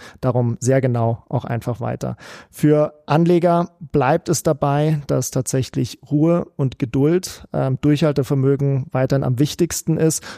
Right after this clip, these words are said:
und sich einfach nicht von kurzfristigen Schocks oder von negativen News in der Presse, in den, ähm, Nachrichten, äh, verunsichern lassen, sondern einfach da auch schauen,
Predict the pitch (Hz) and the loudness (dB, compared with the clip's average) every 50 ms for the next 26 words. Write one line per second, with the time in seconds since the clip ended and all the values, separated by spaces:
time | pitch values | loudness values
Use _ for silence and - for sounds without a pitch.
0 | - - 135 127 135 127 - - 123 - 131 139 131 131 147 143 - - - 135 | -6 -2 0 0 0 0 0 -2 -2 0 0 2 2 2 2 0 -2 -4 -4 -2
1 | 127 - - 147 143 - - - 139 131 - - 156 135 - 131 131 123 - - | -2 0 0 0 0 0 -2 -2 -2 -2 -2 -2 -2 -2 0 -2 -2 -4 -6 -10
2 | - - _ - - - - 151 151 - - - - - 320 - 127 127 - 139 | -20 -20 _ -12 -4 0 0 0 0 0 -4 -6 -6 -4 -2 -2 -2 -2 -2 -2
3 | 127 123 120 - - - _ _ _ _ - 139 143 151 156 151 - - - 143 | -2 -2 -2 -6 -10 -20 _ _ _ _ 0 2 4 4 4 2 2 2 0 2
4 | 131 139 135 131 135 139 143 143 - - - - - - 135 127 139 135 - - | 4 4 4 4 4 4 2 2 0 -4 -8 -10 -4 -2 0 2 2 0 0 -2
5 | - 127 120 - - 135 - 135 131 131 135 131 131 131 - - 135 131 131 139 | -2 -2 0 0 -2 0 0 0 2 2 2 2 0 0 0 0 0 2 2 0
6 | 147 139 123 123 - - 127 - - - - 127 123 117 117 - - 139 139 135 | 0 0 0 0 0 -2 -4 -4 -4 -4 -2 -2 -2 -2 -2 -2 -2 -2 -2 -2
7 | - - - - 127 117 127 123 - 131 127 120 131 123 - - 120 - 120 123 | -2 -2 0 0 0 2 0 0 0 0 0 0 0 -2 -2 -2 -2 -2 0 -2
8 | 123 - - 127 127 120 - 135 127 - - 123 120 123 120 - - - 131 123 | -2 -2 -2 -2 -2 -2 -2 -4 -4 -2 0 0 0 0 0 0 0 0 0 0
9 | 123 123 | 0 -2